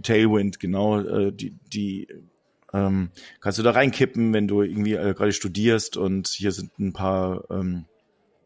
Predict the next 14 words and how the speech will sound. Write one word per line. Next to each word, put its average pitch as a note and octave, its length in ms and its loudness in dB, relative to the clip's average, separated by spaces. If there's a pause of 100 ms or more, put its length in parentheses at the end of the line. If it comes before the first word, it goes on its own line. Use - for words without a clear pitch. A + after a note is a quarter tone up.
(400)
ja, F#2 220 4
also F#2 280 2
alle G2+ 160 2
möglichen F#2+ 400 -2
Dokumente, G#2 520 -2
die G2+ 120 2
du F#2+ 260 2 (380)
dann, F2+ 220 -2
äh, F#2+ 180 2
eben F#2+ 220 0
ablegen G#2 420 0
kannst. G2+ 320 -2
Und F#2+ 160 0
da, B2+ 340 0